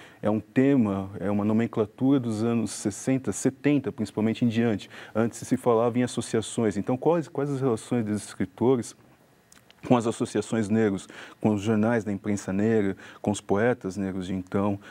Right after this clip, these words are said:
né? E, ah, como eu disse, vai surgindo uma história, vai surgindo uma,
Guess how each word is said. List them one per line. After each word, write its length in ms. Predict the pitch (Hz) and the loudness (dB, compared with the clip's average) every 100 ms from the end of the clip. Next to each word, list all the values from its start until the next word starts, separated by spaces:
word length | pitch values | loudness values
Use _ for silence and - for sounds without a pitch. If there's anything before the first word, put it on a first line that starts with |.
| - | -8
né? 200 | 98 104 - - - | -2 -2 -4 -12 0
E, 320 | 208 247 262 - | 2 4 0 0
ah, 580 | 127 120 110 101 95 - - - - - _ _ - - _ _ - | 2 2 2 0 -2 -6 -12 -16 -18 -20 _ _ -20 -20 _ _ 8
como 320 | 185 165 117 | 8 8 0
eu 40 | |
disse, 420 | 107 185 180 - | -2 -2 -4 -4
vai 400 | 101 92 131 139 | -4 2 4 4
surgindo 500 | 127 - 110 101 104 | 2 -4 -2 0 2
uma 140 | 104 101 | 2 0
história, 320 | - 127 123 | 0 2 2
vai 100 | 104 | 0
surgindo 400 | - 101 107 104 | -2 -4 0 0
uma, 120 | 101 | 0